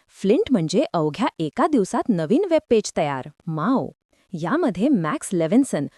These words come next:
जो न्यूरोमध्ये पण काम करायचा, तो पण आहे. फ्लिंटने नुकतंच पाच मिलियन सीड फंडिंग पण रेज केली आहे, ज्यामध्ये शेरिल सँडबर्ग फंड पण आहे. म्हणजे काम भारी असणार. फ्लिंटची वेबसाइट सतत स्वतःला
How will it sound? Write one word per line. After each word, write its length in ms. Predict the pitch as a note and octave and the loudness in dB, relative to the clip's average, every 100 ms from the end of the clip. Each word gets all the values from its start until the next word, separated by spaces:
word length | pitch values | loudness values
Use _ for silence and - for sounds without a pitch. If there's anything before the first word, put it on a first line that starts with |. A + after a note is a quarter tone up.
| - G#3+ | -6 0
जो 120 | E4 | 2
न्यूरोमध्ये 600 | G#3+ D#3+ E3 G3 G#3+ C#4+ | 2 2 2 2 2 0
पण 160 | G#4+ | -4
काम 240 | F4 F#3+ E3 | -2 -2 -2
करायचा, 420 | D#3+ D3 - C4+ - | -2 -4 -2 -4 0
तो 100 | G3 | -2
पण 180 | - E4+ | 0 0
आहे. 280 | A3 D#3 C3+ - _ _ _ - | 0 -4 -10 -12 _ _ _ 0
फ्लिंटने 440 | G#3+ F#4+ - G#3+ | 0 0 0 2
नुकतंच 540 | C#4 D#3+ - A#3+ - - | 4 2 0 -2 -2 -2
पाच 260 | E3+ B3 - | -4 -2 -2
मिलियन 300 | D#4+ D#4 F4 | -2 0 -2
सीड 240 | - G3 A#3+ | -4 -4 -2
फंडिंग 320 | D#4+ D4 C#4+ | 2 2 4
पण 180 | C4+ B3 | 2 2
रेज 240 | F#3 E3+ | 2 -2
केली 260 | - D#3+ D#3 | -4 -4 -2
आहे, 240 | D3 F#3 F#4 _ - | -2 -2 -4 _ -8
ज्यामध्ये 460 | E3 A3+ E4 F3 D4+ | -2 2 2 2 -2
शेरिल 360 | - E3 D#3 D#4 | -2 -2 0 0
सँडबर्ग 420 | - E3 D3+ A3 - | 0 -2 0 2 2
फंड 220 | E4+ D4 | 2 2
पण 120 | C4+ G3+ | 2 0
आहे. 280 | D#3 C3 - _ _ | -2 -8 -10 _ _
म्हणजे 320 | E3+ E3+ A3+ E4 | -2 0 0 0
काम 220 | D#3+ G3+ F4 | 0 0 0
भारी 360 | F#3 D3+ G#3+ | 0 0 2
असणार. 400 | D4+ - D3+ C3 - _ _ _ | 2 2 -4 -6 -12 _ _ _
फ्लिंटची 460 | - G3 B3+ G4 F#4 | -2 4 4 4 2
वेबसाइट 480 | G#3 - - A#3 - | 2 -2 -2 -2 -2
सतत 360 | - - F4 | -4 -2 -2
स्वतःला 440 | - A#3 G#3+ A3+ | 0 -2 0 0